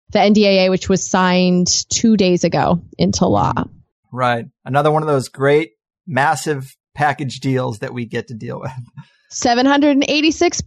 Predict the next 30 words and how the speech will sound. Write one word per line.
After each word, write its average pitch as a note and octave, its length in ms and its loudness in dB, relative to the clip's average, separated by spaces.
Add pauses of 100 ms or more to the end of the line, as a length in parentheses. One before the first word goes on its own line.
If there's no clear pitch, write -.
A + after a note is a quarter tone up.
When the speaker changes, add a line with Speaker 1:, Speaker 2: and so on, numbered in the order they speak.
Speaker 1:
pages. D#4+ 560 2
Merry C4 240 2
Christmas - 460 0
to G4+ 140 2
me. F4+ 460 2
<laughs> - 40 -2
Speaker 2:
<laughs> - 1300 -2
Well, D#3 160 2
I D#3+ 240 2
definitely E3 460 0
appreciate C#3+ 640 0
you C3+ 60 -6
doing A#2 300 0
it. A#2 120 -2
And B2+ 300 0 (400)
this B2 100 -8
has D3+ 120 -8
been F3+ 160 0
awesome. G3 500 0 (460)
I D3+ 160 0
do G#3 220 -2
like G#3 260 0
keeping G3+ 340 -2
Congressional G3+ 560 0
Dish G3+ 360 0
in G3 200 2
my F#3+ 160 2
rotation. G3+ 680 0
It's C#3 160 -6
an A#2 180 -6